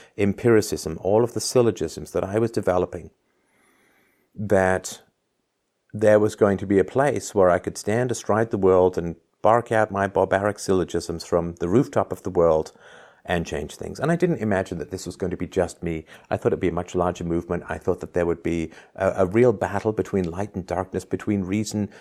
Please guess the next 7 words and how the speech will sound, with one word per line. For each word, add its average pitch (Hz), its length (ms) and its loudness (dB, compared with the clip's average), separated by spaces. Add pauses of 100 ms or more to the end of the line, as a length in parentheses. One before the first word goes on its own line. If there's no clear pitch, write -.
(140)
and 90 140 -4
sophistry, 101 560 -4
between 101 400 -4
rationality 90 920 -8 (320)
and, 87 320 -4
uh, 85 100 2
subjectivism. 87 840 -4